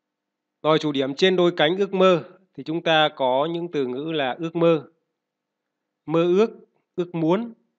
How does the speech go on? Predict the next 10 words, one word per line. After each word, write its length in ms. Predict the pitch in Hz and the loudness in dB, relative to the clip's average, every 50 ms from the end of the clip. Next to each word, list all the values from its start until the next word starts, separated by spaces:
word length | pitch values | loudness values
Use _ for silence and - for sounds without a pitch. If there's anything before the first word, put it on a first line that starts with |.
| _ _ _ _ - | _ _ _ _ -6
ước 160 | 175 185 175 | -6 -4 -2
ao, 480 | 185 180 170 170 170 165 143 123 _ _ _ _ _ _ - | 0 2 4 4 4 4 0 -4 _ _ _ _ _ _ -8
mong 280 | 147 165 180 180 185 | -4 -2 0 0 0
ước, 220 | 185 190 208 220 214 - - _ _ _ _ _ _ _ _ | 0 0 -2 -2 -4 -8 -20 _ _ _ _ _ _ _ _
ước 200 | - 196 196 196 | -8 -8 -6 -4
vọng 260 | 196 180 180 175 175 _ _ _ _ _ _ | -2 -2 -2 -2 -6 _ _ _ _ _ _
hay 280 | _ _ - - 165 156 | _ _ -10 -8 -6 -6
là 100 | 147 135 | -4 -6
mơ 180 | 131 143 151 147 | -6 -6 -8 -8
tưởng. 260 | - 127 113 107 107 | -8 -12 -14 -14 -18